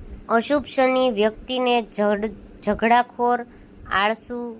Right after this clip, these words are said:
ગરીબ, નિંદ્રાધીન અને પીછેહટ કરનાર બનાવે છે.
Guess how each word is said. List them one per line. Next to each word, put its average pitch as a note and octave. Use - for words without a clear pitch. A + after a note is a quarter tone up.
ગરીબ, G#3+
નિંદ્રાધીન A3
અને A3
પીછેહટ B3+
કરનાર A3
બનાવે F#3
છે. -